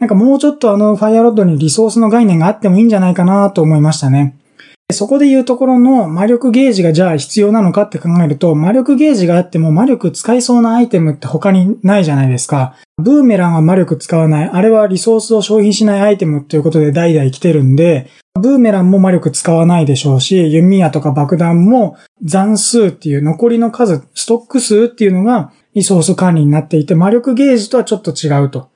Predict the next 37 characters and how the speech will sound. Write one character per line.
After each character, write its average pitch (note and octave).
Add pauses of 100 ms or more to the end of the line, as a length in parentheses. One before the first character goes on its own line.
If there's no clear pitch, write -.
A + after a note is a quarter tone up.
(140)
い G#3
う G#3
こ A3+
と G3
を E3
考 F#3+
え F#3
る E3
と、 E3+ (200)
ま F#3
あ、 E3
フ F3+
ァ F#3
イ G#3
ア G#3+
ロ A#3+
ッ -
ド G3
だ D#3
け C#4
の B3
た F#3+
め F#3+
に A3
魔 E3+
力 F#3+
シ G#3
ス F#3+
テ F#3
ム D#3
を -
導 E3
入 F#3+
す A3
る A3+
の F#3+
は、 D3+